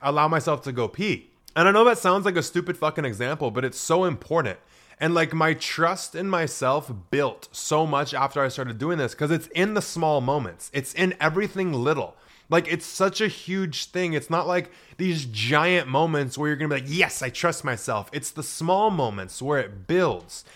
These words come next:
And you show yourself shit like that. Like, "I'm not gonna let you be uncomfortable." Whether it's in a relationship and I'm gonna leave your fucking ass, or I'm gonna get up and go pee, 'cause I gotta pee. <laughs>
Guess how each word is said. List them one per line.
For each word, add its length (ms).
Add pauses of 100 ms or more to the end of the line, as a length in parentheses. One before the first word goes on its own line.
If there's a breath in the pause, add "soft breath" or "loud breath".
(200 loud breath)
And 180
you 80
show 240
yourself 460
shit 240
like 240
that. 240
Like, 120
"I'm 100
not 160
gonna 140
let 180
you 100
be 140
uncomfortable." 640 (240 loud breath)
Whether 260
it's 120
in 120
a 40
relationship 580
and 100
I'm 60
gonna 120
leave 140
your 80
fucking 300
ass, 320 (220 loud breath)
or 400
I'm 80
gonna 120
get 100
up 100
and 80
go 100
pee, 400
'cause 120
I 60
gotta 160
pee. 240
<laughs> 340